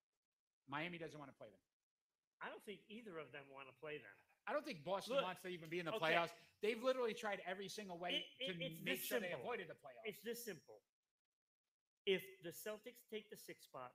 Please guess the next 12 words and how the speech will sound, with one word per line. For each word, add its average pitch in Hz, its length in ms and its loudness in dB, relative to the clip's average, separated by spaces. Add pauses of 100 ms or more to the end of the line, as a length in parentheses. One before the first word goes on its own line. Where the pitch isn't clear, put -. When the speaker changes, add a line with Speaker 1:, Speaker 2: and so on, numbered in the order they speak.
Speaker 2:
Miami 160 560 -6
is 131 160 -14 (160)
losing 120 400 -12 (1120)
to 139 80 -12
the 113 80 -12
Hornets. 101 400 -20 (960)
If 180 240 -2
Miami 202 480 -6
takes 185 320 -8
the - 80 -18
sixth - 320 -14
spot, 123 400 -8